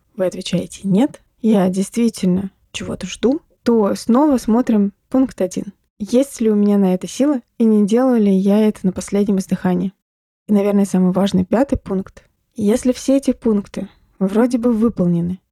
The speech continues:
но вы чувствуете, что помощь вы оказываете не просто так, посмотрите назад, как вам помогали и какие установки у вас были из вашего прошлого по поводу того,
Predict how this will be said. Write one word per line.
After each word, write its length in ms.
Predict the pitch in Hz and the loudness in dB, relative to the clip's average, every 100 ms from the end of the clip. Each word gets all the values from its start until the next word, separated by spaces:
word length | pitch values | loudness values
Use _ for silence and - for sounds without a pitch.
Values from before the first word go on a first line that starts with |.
| - | -4
но 100 | 220 | 0
вы 120 | 214 | 0
чувствуете, 600 | - 262 254 - 175 202 | 0 -2 -2 -4 -6 -8
что 220 | - 214 | -10 -10
помощь 400 | - 233 220 - | -2 0 0 -2
вы 160 | 190 180 | -4 -4
оказываете 640 | - 214 220 175 180 - | -2 -2 -2 -4 -6 -4
не 80 | 185 | -4
просто 400 | - 220 - 202 | -2 -2 -2 -8
так, 360 | - 233 - _ _ | -4 -4 -6 _ _
посмотрите 540 | 233 - 202 262 269 240 | -8 -4 -2 -2 0 0
назад, 460 | 214 - - _ _ _ - | -2 -4 -10 _ _ _ -6
как 260 | 202 - | -6 -2
вам 260 | 220 214 208 | 0 2 2
помогали 680 | 202 180 180 196 233 208 - - | 0 0 0 0 0 -2 -6 -10
и 80 | 247 | -4
какие 300 | 220 - 240 | -4 0 0
установки 560 | - 202 226 247 - | 0 0 2 2 0
у 40 | 190 | -2
вас 200 | 190 196 | -2 0
были 340 | 208 214 190 | 0 2 2
из 140 | 190 190 | -2 -2
вашего 320 | 185 - 175 | -2 -2 -6
прошлого 520 | - 208 247 214 185 | -2 -2 0 -2 -4
по 140 | - | -6
поводу 380 | - 185 180 180 | -4 -2 -2 -4
того, 360 | - 180 214 | -6 -4 -4